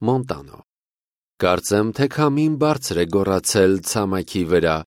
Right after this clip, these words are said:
Այսչափ բուռն հողմ երբեք չէ ցնցել մեր պատնեշները։ Ծովի վրա էլ, եթե այսպիսի շփոթ է սարքել, ի՞նչ կաղնյակողեր, երբ նրանց վրա լեռներ են հալվում,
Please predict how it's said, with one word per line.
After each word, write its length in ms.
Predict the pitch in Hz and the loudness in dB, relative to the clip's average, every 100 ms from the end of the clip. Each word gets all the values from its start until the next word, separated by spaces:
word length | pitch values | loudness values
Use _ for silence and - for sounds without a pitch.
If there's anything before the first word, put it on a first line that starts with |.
| _ _ _ _ _ - | _ _ _ _ _ -4
Այսչափ 600 | 104 104 - - 117 113 101 | 0 2 0 0 0 0 -2
բուռն 440 | 101 113 120 117 95 | 2 4 4 2 0
հողմ 400 | 104 117 131 156 | 4 6 4 2
երբեք 720 | 113 127 120 123 147 135 - | 2 2 2 -2 -2 -2 -2
չէ 200 | - 98 | -4 -2
ցնցել 600 | 92 107 92 87 95 87 85 | -2 -4 -6 -4 -4 -2 -2
մեր 220 | 85 82 | -4 -4
պատնեշները։ 880 | 92 87 - 87 - - 80 78 80 - _ _ _ _ _ - | -4 -6 -6 -8 -8 -8 -8 -8 -10 -14 _ _ _ _ _ 2
Ծովի 280 | 131 123 107 | 4 6 6
վրա 240 | 110 110 120 | 6 6 4
էլ, 200 | 135 147 | 4 4
եթե 440 | 135 127 120 127 131 | 4 4 4 4 2
այսպիսի 680 | 123 117 - 135 - 143 | 2 -2 0 0 2 0
շփոթ 480 | 123 135 127 131 117 | 2 0 2 2 2
է 120 | 113 98 | 0 0
սարքել, 720 | - 110 101 - 104 110 143 - _ _ _ _ _ - | 2 0 0 0 2 4 2 -2 _ _ _ _ _ -2
ի՞նչ 260 | 180 214 - - | 0 2 0 0
կաղնյակողեր, 1080 | 165 156 143 151 151 135 165 156 156 78 - _ _ - | 2 2 2 0 0 2 4 6 4 2 -6 _ _ -2
երբ 400 | 101 117 101 123 117 | 4 4 4 2 2
նրանց 340 | 127 120 110 120 | 4 2 0 0
վրա 180 | 156 143 | 2 4
լեռներ 560 | 120 139 139 113 85 | 4 4 2 0 0
են 140 | 76 85 | -4 -2
հալվում, 540 | 87 85 80 87 73 | 0 2 0 -2 -4